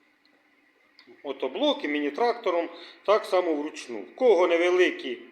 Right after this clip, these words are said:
участки, дві-три сотки, там, де нема розвернутися технікою, для ручного, дуже для ручної праці, дуже хорошо.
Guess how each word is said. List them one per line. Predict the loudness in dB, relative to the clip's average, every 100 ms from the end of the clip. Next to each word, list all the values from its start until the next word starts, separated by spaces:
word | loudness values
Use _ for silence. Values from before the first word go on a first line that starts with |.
| -20 _ _ _
участки, | -10 2 4 4 0 -6 -6 -8 -20 -20 _ _ _ -8
дві-три | -2 0 0 -2
сотки, | 0 0 0 -2 0 2
там, | 4 2
де | 4
нема | 2 2 2 2
розвернутися | 0 -2 0 -2 -6 -10
технікою, | -2 0 0 -2 -2 0 0 0 -6 -16 0
для | 2 4
ручного, | 0 -4 0 2 2
дуже | -2 -2 2 0
для | 0 -2
ручної | -4 -6 -4 -4
праці, | -2 -2 -2 -6 -16 -16
дуже | -10 -6 -6
хорошо. | -6 -6 -6 -6 -10